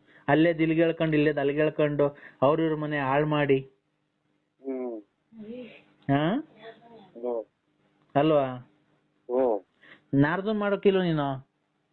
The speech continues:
Speaker 2: ಇಲ್ಲ, ನಾರ್ದನ್ ಮಾಡಂಗಿಲ್ಲ ಕುರುಕ್ಷೇತ್ರದಾಗ.
Speaker 1: ಅಲ್ಲ, ಅಂತ ನಾಟಕ ಮಾಡೋದ್ ನಾರ್ದನ್ ಮಾಡ್ಬಿಡು. ಆ, ಅವ್ರ ಇವ್ರ ಮನೆಗೆ, ಆ,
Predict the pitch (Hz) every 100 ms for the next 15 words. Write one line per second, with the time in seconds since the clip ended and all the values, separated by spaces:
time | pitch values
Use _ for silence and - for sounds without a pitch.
0 | _ _ _ _ _ _ _ 131 156 160
1 | 135 135 147 165 156 156 156 156 131 135
2 | - 147 139 131 113 107 _ _ _ -
3 | 131 127 156 151 160 190 175 165 175 196
4 | 190 175 175 185 156 170 185 190 180 175
5 | 175 143 117 _ _ _ - 120 113 113
6 | 127 175 185 185 180 175 175 175 175 165
7 | 156